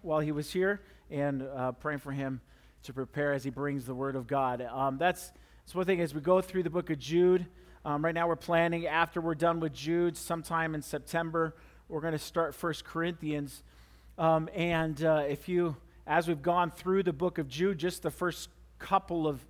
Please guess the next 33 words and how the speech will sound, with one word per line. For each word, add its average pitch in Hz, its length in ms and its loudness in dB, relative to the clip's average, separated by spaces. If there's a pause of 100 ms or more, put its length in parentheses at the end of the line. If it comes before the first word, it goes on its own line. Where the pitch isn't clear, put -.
of 143 160 -2
messages 160 560 -2
that 156 160 0
we've 143 140 -2
had 214 280 2
in 156 140 -2
it, 151 200 -4 (540)
uh, 156 60 2
we 165 100 2
begin 165 300 2
to 190 100 0
see, 190 380 2
and 151 100 2
we'll 160 80 0
see 233 300 0
this 208 200 2
when 175 120 -2
we 170 80 0
get 170 140 -2
to 147 60 -8
First - 280 -4
Corinthians, 185 500 -4 (840)
man, 180 180 4
there's 190 180 2
just 202 200 -2
hard 202 380 6
passages. 156 840 4 (400)
Not 175 220 6
necessarily 233 460 2
hard 196 240 4
passages 196 640 2
to 175 120 0
believe 185 760 2